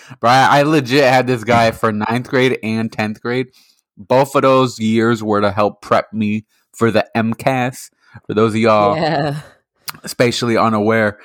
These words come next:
Speaker 1: uh, that is the Massachusetts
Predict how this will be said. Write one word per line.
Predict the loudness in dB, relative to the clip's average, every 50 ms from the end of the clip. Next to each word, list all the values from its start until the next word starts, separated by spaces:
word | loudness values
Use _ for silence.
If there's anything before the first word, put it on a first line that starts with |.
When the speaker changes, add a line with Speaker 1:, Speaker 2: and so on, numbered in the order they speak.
| -20 -20 -20 -20 -20 -20 _ _ _
Speaker 1:
uh, | 0 2 2 2 2 0 -2 -2 -2
that | 0 2 2 2 2
is | 0 0 0 0 -2 -2 -4 -2
the | 0 2 2 2 2 0 -2 -2
Massachusetts | -2 -2 -2 -2 -4 -6 -10 -8 -2 -2 -2 -2 0 0 0 0 0 -4 -10 -10 -10 -10 -12